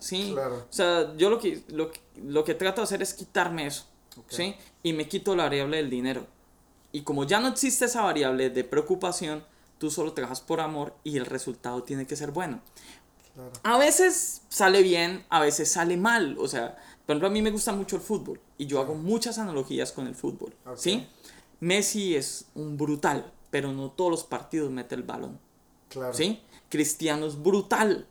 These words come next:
Speaker 1: pero no todas las veces la hace, ¿sí? Pierden semifinales de Champions, pierden finales de Champions, y es normal,
Speaker 2: Claro,
Speaker 1: ¿sí?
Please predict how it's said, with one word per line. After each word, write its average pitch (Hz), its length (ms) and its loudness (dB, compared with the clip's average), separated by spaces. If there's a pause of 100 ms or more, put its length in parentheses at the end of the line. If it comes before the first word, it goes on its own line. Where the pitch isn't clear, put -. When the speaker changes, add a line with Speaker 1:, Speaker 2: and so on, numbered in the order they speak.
(200)
Speaker 1:
pero 151 120 -8
no 165 120 -8
todas 208 260 -4
las 190 160 -2
veces 185 260 -4
la 185 220 -8
hace, 226 240 -8 (400)
¿sí? 233 300 -2 (220)
Pierden 147 320 2
semifinales 151 600 -4
de 117 120 -4
Champions, 233 640 0
pierden 107 340 -6
finales - 380 -10
de 143 120 -2
Champions, 214 500 0 (280)
y 180 140 -2
es 240 180 2
normal, 247 880 2 (180)
Speaker 2:
Claro, 131 240 -8
Speaker 1:
¿sí? 220 320 -2